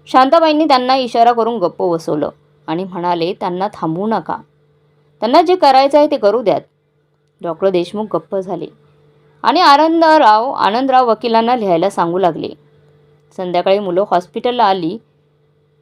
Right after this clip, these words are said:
तेव्हा आनंदराव बेडवर बसले होते. डॉक्टर देशमुख, त्यांची बायको, स्मिताताई, वकील साहेब,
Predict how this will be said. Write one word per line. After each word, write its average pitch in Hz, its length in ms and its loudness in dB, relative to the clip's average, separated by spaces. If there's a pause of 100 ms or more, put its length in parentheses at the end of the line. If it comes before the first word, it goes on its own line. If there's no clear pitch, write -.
(100)
तेव्हा 311 200 4
आनंदराव 294 380 2
बेडवर 208 400 2
बसले 180 320 -2
होते. 156 380 -4 (720)
डॉक्टर 165 320 -4
देशमुख, 180 460 -4
त्यांची 180 280 -4
बायको, 165 440 -2
स्मिताताई, 185 640 -2
वकील 190 380 -4
साहेब, 156 340 0